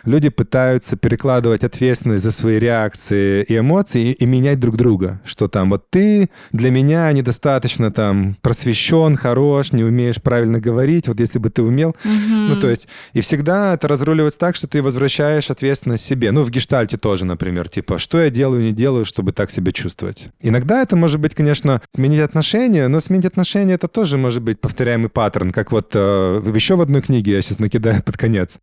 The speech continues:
Speaker 1: У Шварца, который основатель F S, у него есть офигенная книга, называется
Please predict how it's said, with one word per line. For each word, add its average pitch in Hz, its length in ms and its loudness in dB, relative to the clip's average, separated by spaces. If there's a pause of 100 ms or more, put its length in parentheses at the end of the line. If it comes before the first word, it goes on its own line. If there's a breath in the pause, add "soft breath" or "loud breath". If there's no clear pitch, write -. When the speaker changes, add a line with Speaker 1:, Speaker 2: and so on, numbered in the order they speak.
Speaker 1:
У 123 680 2 (120)
Шварца, 143 560 -2
который 101 300 0
основатель 113 440 0
F 107 200 -2
S, 98 220 0
у 110 40 0
него 120 120 2
есть 131 140 -2
офигенная 110 600 -2
книга, 143 300 0
называется 107 880 0